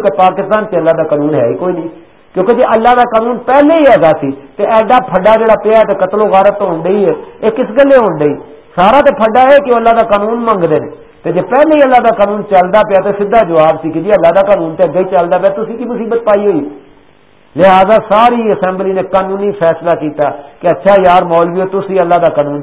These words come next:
چلا لو۔ معلوم ہویا کہ انہاں نے اس گل دا اعتراف کر لیا، من لئی کہ انہاں نے ریاست وچ محمد رسول اللہ صلی اللہ علیہ وسلم دی امامت تے قیادت نہیں منی، بلکہ انہاں یہود و نصارا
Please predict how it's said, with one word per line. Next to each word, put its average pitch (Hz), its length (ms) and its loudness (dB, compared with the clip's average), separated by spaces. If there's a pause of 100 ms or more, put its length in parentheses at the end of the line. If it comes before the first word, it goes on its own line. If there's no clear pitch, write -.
(100)
چلا 123 200 -2 (120)
لو۔ 113 80 -4 (360)
معلوم 226 440 4
ہویا 151 200 6 (340)
کہ 202 80 0 (120)
انہاں 240 240 -2
نے 226 60 -2 (100)
اس 208 80 -6 (140)
گل 202 200 4
دا 196 80 2 (140)
اعتراف 175 400 0 (100)
کر 185 180 2
لیا، 190 140 4 (160)
من 285 160 2 (120)
لئی 165 140 4 (280)
کہ 196 100 -4 (140)
انہاں 214 260 -2
نے 214 60 2 (100)
ریاست 165 460 2
وچ 180 180 -6
محمد 156 400 -4
رسول 170 260 -8
اللہ 170 280 0
صلی 160 200 -4
اللہ 156 180 0
علیہ 147 140 -4
وسلم 165 300 -6
دی 190 60 -8 (120)
امامت 165 380 -4
تے 165 160 -4
قیادت 156 440 -2
نہیں 160 200 -6
منی، 104 220 -10 (540)
بلکہ 190 300 0
انہاں 214 220 0
یہود 175 240 0
و 214 100 -2
نصارا 190 340 0